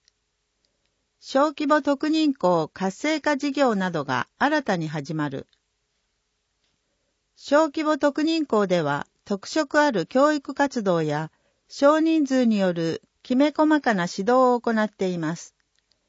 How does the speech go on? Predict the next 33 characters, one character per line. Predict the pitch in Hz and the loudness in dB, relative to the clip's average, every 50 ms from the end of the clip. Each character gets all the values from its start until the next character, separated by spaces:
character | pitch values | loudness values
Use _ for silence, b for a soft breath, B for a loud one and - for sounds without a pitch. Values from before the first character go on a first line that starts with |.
| _ _ _ _ _ _ _ _ | _ _ _ _ _ _ _ _
よ | 226 226 240 | -2 0 0
り | 240 294 311 | 0 0 -2
就 | 302 - - - 285 302 302 | -2 -4 -4 -4 -2 -2 0
学 | 294 302 294 - - | -2 -2 -2 -4 -10
し | - - 294 | -8 -2 0
や | 285 302 285 | 0 0 0
す | - 302 | -2 -4
い | 285 247 190 | -4 -4 -4
環 | - - 254 269 285 | -4 -2 0 0 2
境 | 269 285 277 | 2 2 0
づ | 277 247 269 247 | 0 0 -4 -4
く | - 226 190 | -2 -4 -2
り | 180 156 | -2 -2
や、 | 151 147 147 - - _ _ _ | -2 -2 -2 -4 -6 _ _ _
教 | - 262 269 302 311 | 0 0 2 2 0
育 | 294 - - 285 | -2 -6 -8 -6
活 | - 294 294 277 - 226 | -4 -4 -4 -4 -4 -2
動 | 214 202 185 175 | 0 2 2 2
の | 170 165 156 156 - - | 0 -2 -4 -6 -6 -10
さ | - - - - | -6 -4 -2 0
ら | - 302 269 | 0 2 2
な | 254 214 | 0 0
る | 175 170 160 151 | 0 -2 -6 -4
充 | - 202 240 269 | -4 -2 -2 -2
実 | 262 277 269 240 - 247 233 | -2 -2 -4 -4 -2 -2 -2
を | 226 | -2
進 | 220 - 220 - - 214 | -2 -4 -8 -6 -4 -4
め | 208 202 | -4 -2
て | 190 - 180 | -4 -4 -6
い | 175 | -6
き | - - 156 | -6 -6 -6
ま | 147 139 143 | -4 -4 -6
す。 | - - - _ | -8 -12 -20 _